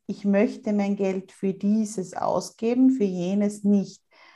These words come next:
Das impliziert aber, dass wir uns einmal hinsetzen und uns bewusst werden,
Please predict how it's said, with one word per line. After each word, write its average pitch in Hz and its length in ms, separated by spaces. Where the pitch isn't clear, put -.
Das 226 380
impliziert 202 880
aber, 214 600
dass 190 380
wir 196 420
uns 208 220
einmal 185 240
hinsetzen 220 800
und 202 180
uns 196 280
bewusst 196 640
werden, 240 800